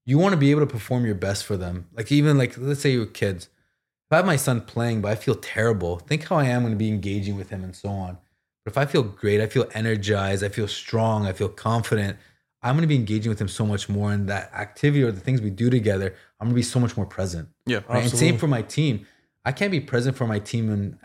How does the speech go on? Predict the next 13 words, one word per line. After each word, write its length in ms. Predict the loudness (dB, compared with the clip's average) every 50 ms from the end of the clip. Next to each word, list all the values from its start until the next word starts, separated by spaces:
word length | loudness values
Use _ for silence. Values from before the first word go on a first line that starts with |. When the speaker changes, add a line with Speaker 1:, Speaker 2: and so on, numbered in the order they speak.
| -4 0
Speaker 1:
helping 300 | 0 0 0 0 -2 0
them 100 | 0 -2
and 80 | -4
performing 400 | -6 -8 -4 -2 0 0 2 2 0
my 100 | 0 -2
best 420 | 0 2 2 2 2 0 -4 -10 -16 _ _ _ _ -8
unless 200 | -6 -6 -4 -4
I'm 60 | -4
taking 220 | -4 -2 -4 -4 -4
care 180 | -4 -4 -4 -4
of 60 | -4
myself 400 | -6 -8 -8 -8 -8 -8 -8 -10
first 420 | -12 -12 -10 -10 -12 -16 _ _